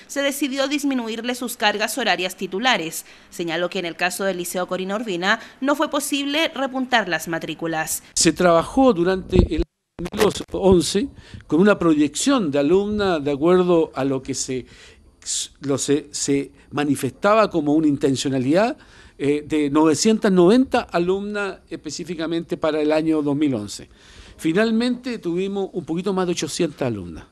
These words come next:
Speaker 2: Es decir, esas ciento noventa alumnas que no están en el establecimiento, ¿cierto?, significó una carga horaria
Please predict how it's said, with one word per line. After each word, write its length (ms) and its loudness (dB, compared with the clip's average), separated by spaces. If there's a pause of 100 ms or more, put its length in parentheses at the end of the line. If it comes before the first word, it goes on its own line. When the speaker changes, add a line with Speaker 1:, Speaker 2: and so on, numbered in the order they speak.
(840)
Speaker 2:
Es 100 4
decir, 400 4
esas 220 -2
ciento 400 -2
noventa 500 0
alumnas 600 2 (280)
que 140 -4
no 80 0
están 300 0
en 100 -2
el 60 -4
establecimiento, 880 -8 (380)
¿cierto?, 360 -4
significó 480 -2
una 220 2
carga 380 2
horaria 520 2